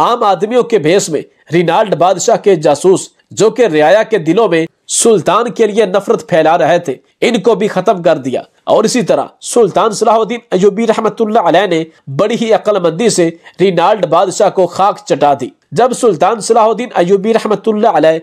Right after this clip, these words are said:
अली बिन सफियान और बाकी तमाम सिपाहियों के साथ महल में पहुंचे तो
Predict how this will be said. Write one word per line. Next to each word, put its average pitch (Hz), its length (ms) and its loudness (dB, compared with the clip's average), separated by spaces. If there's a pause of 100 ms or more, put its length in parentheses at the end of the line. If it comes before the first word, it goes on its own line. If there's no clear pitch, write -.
(240)
अली 240 180 0
बिन 233 160 -4
सफियान 170 540 0 (240)
और 202 180 2
बाकी 208 340 -2
तमाम 196 320 0
सिपाहियों 190 520 0
के 170 120 0
साथ - 300 0 (240)
महल 180 300 -2
में 185 160 0
पहुंचे 147 340 2
तो - 240 -4